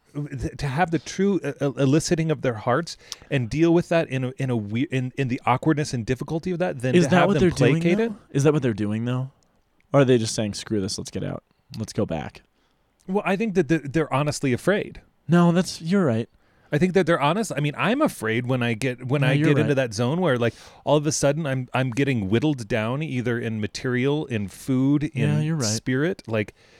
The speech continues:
Speaker 1: those, those are real lessons, and the only way the Lord can teach me them is when I am really put to the guns, you know?
Speaker 2: Yeah.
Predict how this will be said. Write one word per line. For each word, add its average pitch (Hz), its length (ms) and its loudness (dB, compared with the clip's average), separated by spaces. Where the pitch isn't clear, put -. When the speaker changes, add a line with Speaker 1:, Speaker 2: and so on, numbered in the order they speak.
Speaker 1:
those, 180 400 2
those 185 260 0
are 247 60 -4
real 135 420 2
lessons, 123 440 -2
and 131 340 -6
the 131 160 -2
only 170 240 0
way 165 100 2
the 135 60 -2
Lord 127 200 0
can 110 140 -4
teach - 300 -8
me 107 240 -2
them 110 380 0
is 123 240 2
when 135 360 -2
I 143 240 -4
am 127 420 -4
really 135 300 -4
put - 340 -6
to 131 140 -6
the 107 80 -6
guns, 127 680 -8
you 110 140 -8
know? 180 240 -8
Speaker 2:
Yeah. 151 360 4